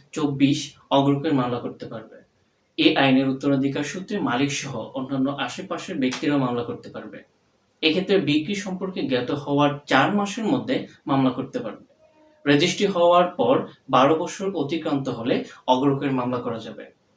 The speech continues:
আবেদনের সময় হস্তান্তর মূল্য ক্ষতিপূরণ হিসেবে মূল্যের পাঁচ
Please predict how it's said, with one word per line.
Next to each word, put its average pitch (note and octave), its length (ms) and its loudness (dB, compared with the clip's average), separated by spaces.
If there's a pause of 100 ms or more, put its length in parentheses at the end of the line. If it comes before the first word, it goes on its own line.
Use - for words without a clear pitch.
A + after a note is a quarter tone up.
(260)
আবেদনের D#3+ 420 4
সময় D3 500 0 (200)
হস্তান্তর D#3+ 580 -2
মূল্য D#3+ 480 2
ক্ষতিপূরণ C#3+ 540 -2
হিসেবে D3+ 520 -2 (220)
মূল্যের D3+ 320 6
পাঁচ C3+ 300 -2